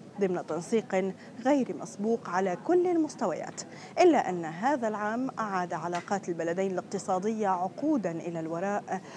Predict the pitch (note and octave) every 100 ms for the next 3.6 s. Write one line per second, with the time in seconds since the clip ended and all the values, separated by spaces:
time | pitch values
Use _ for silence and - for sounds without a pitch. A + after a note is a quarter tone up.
0 | - C4+ D4 G3+ F3 E3 F#3+ F3 E3+ F3
1 | F3+ F3 G3 G3 F#3 F3+ F3+ A#3 F#3+ E3+
2 | F3 F3+ - G3 B3 A3 F3 F3 - A3+
3 | A3 A3 B3 G#3 G3+